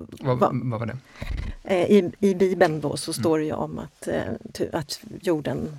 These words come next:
Speaker 2: eh, ska gå under efter tusen år. Eh, och, eh, vid tusenårsskiftet, sekelskiftet, år tusen,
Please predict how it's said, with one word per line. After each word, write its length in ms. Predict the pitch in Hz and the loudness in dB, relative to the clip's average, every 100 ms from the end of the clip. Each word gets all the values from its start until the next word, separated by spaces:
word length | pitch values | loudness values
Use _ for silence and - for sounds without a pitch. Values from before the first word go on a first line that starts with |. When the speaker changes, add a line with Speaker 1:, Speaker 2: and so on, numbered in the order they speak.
| - | -6
Speaker 2:
eh, 220 | 160 147 | -4 -2
ska 180 | 147 165 | -2 -4
gå 120 | 156 | -4
under 340 | 151 139 147 - | -4 -2 -4 -6
efter 280 | 151 - 151 | -10 -8 -6
tusen 420 | 160 151 175 202 | -4 -4 0 0
år. 280 | - 165 175 - - - - | -2 -6 -10 -18 -20 -20 -14
Eh, 460 | - 170 160 156 160 170 - | -6 -2 -2 -2 -4 -8 -6
och, 420 | 175 160 _ - | -8 -8 _ -4
eh, 200 | 165 151 | -2 -2
vid 260 | 165 175 - | -2 -2 -2
tusenårsskiftet, 1200 | 180 147 165 160 - - - 208 196 - 156 - | -4 -4 -4 -4 -6 -8 -6 -2 -2 -4 -8 -6
sekelskiftet, 800 | 165 156 147 175 - - - - _ - | -6 -6 -4 -6 -6 -14 -16 -18 _ -8
år 220 | 175 160 | -4 -2
tusen, 440 | 185 202 - - | -2 -4 -4 -10